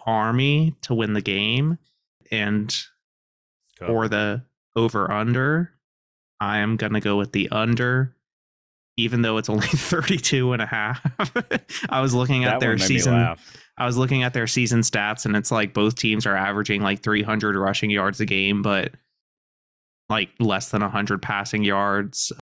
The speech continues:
Speaker 1: I was a little hesitant to pick Navy or to pick Army because their defense allows a lot of rushing yards also,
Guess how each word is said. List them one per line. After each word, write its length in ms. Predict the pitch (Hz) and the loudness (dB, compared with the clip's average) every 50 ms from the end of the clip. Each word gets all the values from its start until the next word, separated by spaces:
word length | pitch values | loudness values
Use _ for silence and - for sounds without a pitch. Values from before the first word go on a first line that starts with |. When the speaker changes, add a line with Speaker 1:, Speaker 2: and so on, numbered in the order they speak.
| _ _ - | _ _ -4
Speaker 1:
I 160 | 110 107 110 | -2 0 0
was 160 | 113 113 113 123 | 0 0 2 2
a 20 | |
little 240 | 110 117 123 123 117 | 2 2 2 2 0
hesitant 480 | 107 120 104 - 110 101 - 117 104 - | 0 0 -2 0 -2 -2 -2 -2 -2 -2
to 100 | 123 123 | -2 -2
pick 240 | - 113 107 - | 0 0 0 0
Navy 600 | - 107 107 107 110 104 110 110 107 107 107 120 - _ _ _ _ _ _ _ _ _ _ - | 0 0 2 2 2 2 2 2 2 2 0 -2 -6 _ _ _ _ _ _ _ _ _ _ -4
or 120 | 113 104 | -2 -2
to 140 | 98 - - | -2 -2 -2
pick 160 | 110 113 98 | -2 -2 0
Army 480 | 98 95 95 98 98 101 107 107 104 104 | 0 0 0 0 0 2 2 2 2 2
because 720 | - 104 101 92 - 98 98 98 95 95 104 - - - - - | 2 0 0 0 0 0 0 0 0 0 -2 -4 -6 -6 -4 -2
their 300 | 104 98 98 95 - _ - 123 110 | 0 0 0 -2 -4 _ -12 -12 -6
defense 1120 | 120 104 98 98 104 - - 113 110 110 110 110 - - - - - - - - - - _ _ _ - | -2 0 0 0 0 0 -2 -2 0 0 0 0 -2 -2 -4 -6 -6 -6 -10 -12 -18 -20 _ _ _ -6
allows 500 | 104 98 98 95 - 95 95 101 107 110 | -4 -2 -2 -2 0 0 0 0 0 0
a 60 | 110 | 0
lot 240 | 104 104 101 104 110 | 0 0 0 0 -2
of 80 | - | -2
rushing 320 | 110 107 110 117 - 123 117 | -2 -2 -2 0 0 0 0
yards 320 | 110 113 107 98 98 - | 2 2 0 -2 -2 -2
also, 640 | 92 92 95 104 - - - 127 123 123 127 127 127 | -2 -2 -2 -2 -2 -2 0 0 2 2 2 2 0